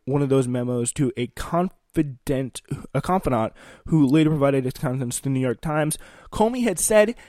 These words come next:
he helped make the information public in part to bring, uh, about the appointment of a special counsel,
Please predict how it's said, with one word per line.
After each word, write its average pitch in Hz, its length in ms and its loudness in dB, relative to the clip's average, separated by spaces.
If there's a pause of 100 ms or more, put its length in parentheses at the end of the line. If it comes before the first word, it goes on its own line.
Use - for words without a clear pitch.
he 196 160 0
helped 202 200 0
make 233 120 -8
the 185 80 -8
information 151 420 -8
public 156 340 2
in 131 120 -6
part 160 240 -2
to 156 80 0
bring, 135 240 -2 (280)
uh, 113 400 -2
about 117 260 -2
the 127 60 -8
appointment 113 440 -8
of 107 200 -8
a 110 80 -6
special - 340 -12
counsel, 165 460 -4